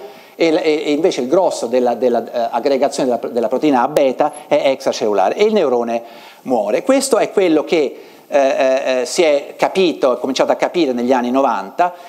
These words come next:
e su questa base qui, eh, il campo dell'Alzheimer si è diviso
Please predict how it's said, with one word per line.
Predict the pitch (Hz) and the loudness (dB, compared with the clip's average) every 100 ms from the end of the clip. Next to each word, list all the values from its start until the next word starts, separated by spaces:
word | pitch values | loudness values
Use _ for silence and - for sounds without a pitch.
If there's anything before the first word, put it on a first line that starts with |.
| - | -4
e | - 196 160 | 0 2 0
su | - 247 | 0 0
questa | 262 233 180 | 0 0 0
base | 160 160 147 151 | 2 0 0 -2
qui, | - 143 117 196 - - - - | -2 -2 0 -2 -4 -20 -20 -10
eh, | - 180 170 165 156 151 - - - | 0 2 4 4 4 0 -4 -16 -8
il | 190 175 | -2 -2
campo | - 208 208 202 | 0 0 0 2
dell'Alzheimer | 180 220 220 220 175 | 2 2 0 -2 -2
si | 185 | -2
è | |
diviso | 160 180 175 139 127 120 - | 0 2 2 0 0 0 -4